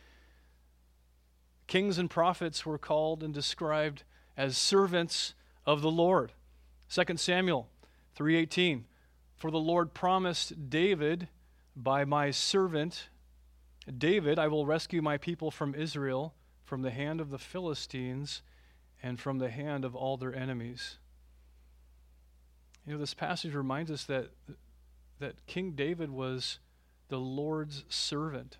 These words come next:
But what David did in serving the Lord is that he turned and he served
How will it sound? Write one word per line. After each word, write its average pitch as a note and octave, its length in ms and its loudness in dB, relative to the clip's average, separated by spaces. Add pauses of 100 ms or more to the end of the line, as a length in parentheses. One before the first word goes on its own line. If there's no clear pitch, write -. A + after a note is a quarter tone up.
(100)
But C#3 100 -4
what C#3+ 220 -2
David E3 300 0
did D#3 140 -2
in C#3 140 -2
serving D#3 460 -2
the C3+ 80 -2
Lord D3 420 -2
is C3 160 -4
that C3+ 120 -4
he C#3 120 -4
turned E3+ 400 -6
and D3 140 -4
he C#3+ 100 -6
served E3+ 720 -4